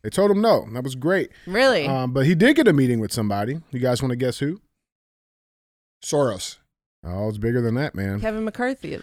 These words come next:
Speaker 1: Vladimir Zelensky holds secret New York
Speaker 2: Oh.
Speaker 1: City meeting with private equity bosses at J P Morgan, Google, and Blackstone to discuss rebuilding
Speaker 2: Mm.
Speaker 1: war-torn Ukraine.
Speaker 3: How about we
Speaker 1: <laughs>
Speaker 3: rebuild, uh,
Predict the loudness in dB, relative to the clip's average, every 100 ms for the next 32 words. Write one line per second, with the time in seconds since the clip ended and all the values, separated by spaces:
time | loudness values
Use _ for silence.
0 | -16 _ -2 4 4 6 4 4 4 4
1 | 2 2 2 6 6 4 2 2 4 2
2 | 4 4 6 6 6 4 4 6 6 4
3 | 4 0 -4 -2 0 0 -2 -2 0 2
4 | 2 4 2 -2 -6 -6 -2 0 0 0
5 | 2 4 4 4 2 6 8 8 4 4
6 | 2 0 2 2 4 2 -2 -2 -2 -2
7 | -2 -4 -2 -2 0 -2 0 2 2 0
8 | 0 -2 -4 -8 -6 -4 0 2 4 4
9 | 2 2 2 2 4 4 4 0 -2 -2
10 | 0 -2